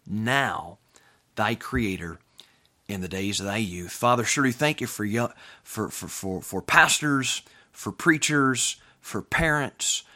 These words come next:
for friends who helped me as a young person.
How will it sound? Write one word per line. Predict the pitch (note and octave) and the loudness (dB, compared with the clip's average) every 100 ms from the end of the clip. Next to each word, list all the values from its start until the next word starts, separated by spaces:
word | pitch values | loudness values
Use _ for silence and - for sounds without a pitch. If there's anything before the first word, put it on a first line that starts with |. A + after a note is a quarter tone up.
| _ | _
for | - G#2 G2 F2 C#3+ C3+ C3 - - - - _ _ - G#2 | -10 -4 -4 2 6 6 2 -2 -2 -4 -8 _ _ -10 -8
friends | - - C3+ C#3+ C#3 C3+ B2 - _ _ _ | -4 0 0 2 0 -2 -4 -6 _ _ _
who | - | -4
helped | G#2 B2+ - | 6 6 6
me | B2+ D3 | 2 2
as | D3 | 4
a | D#3 | 2
young | A2+ G2+ | 0 -2
person. | - G2+ - F#2+ F#2 | -6 -4 -4 -8 -12